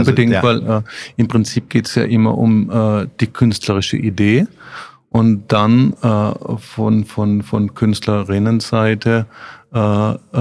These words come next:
Speaker 1: das richtige Medium, das dann, äh, das man dann wählt, um diese Idee vielleicht in irgendeiner Form darzustellen. Und dann, äh, ist es völlig egal, ob das eine Performance ist, äh, ein Text an der Wand oder ein gemaltes Bild.
Speaker 2: Ja.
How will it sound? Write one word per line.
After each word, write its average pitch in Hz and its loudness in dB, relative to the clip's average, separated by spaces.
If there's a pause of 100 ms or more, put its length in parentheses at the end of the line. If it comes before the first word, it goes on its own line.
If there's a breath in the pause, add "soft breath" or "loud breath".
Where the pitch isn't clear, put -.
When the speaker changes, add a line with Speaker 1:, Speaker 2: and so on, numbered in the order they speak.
(440)
Speaker 1:
das - -6
richtige - -2
Medium, 101 0
das 104 -4
dann, 98 0
äh, 101 -2
das - -10
man 104 2
dann 95 -2
wählt, 107 -2 (420 loud breath)
um 101 0
diese - -4
Idee 101 0
vielleicht 98 -4
in 104 -4
irgendeiner 95 -2
Form 95 -4
darzustellen. 90 -6
Und 95 -4
dann, 98 -2
äh, 98 -4 (280 loud breath)
ist - -2
es 98 -2
völlig 104 -2
egal, 101 0
ob - -8
das - -8
eine 104 0
Performance 107 0
ist, 135 -2
äh, 104 -2
ein 104 0
Text 107 -6
an 107 0
der 95 0
Wand 104 0
oder 107 -2
ein 104 -4
gemaltes 92 -2
Bild. 92 -6
Speaker 2:
Ja. 92 -4